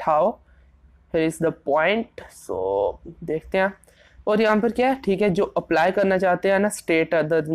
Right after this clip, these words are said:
than J N K में, ठीक है, तो फिर उन्हें क्या करना पड़ता है, <clears throat> एक सेल्फ डिक्लेरेशन फॉर्म करना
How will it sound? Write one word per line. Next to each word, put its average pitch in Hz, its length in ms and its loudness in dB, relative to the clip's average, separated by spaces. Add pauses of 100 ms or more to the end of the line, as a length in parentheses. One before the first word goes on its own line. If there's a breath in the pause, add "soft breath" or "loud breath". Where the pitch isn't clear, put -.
(200)
than 151 420 0
J 143 120 2
N 156 80 -4
K 196 100 0
में, 196 140 -2
ठीक 185 220 -4
है, 202 80 2
तो 196 180 0
फिर 220 180 -2
उन्हें 208 200 0
क्या 208 120 2
करना 190 460 -2
पड़ता 185 300 -2
है, - 240 -4
<clears throat> - 360 -12 (920 loud breath)
एक 214 180 0
सेल्फ 190 480 -2
डिक्लेरेशन 175 760 0
फॉर्म 175 340 0
करना 185 720 2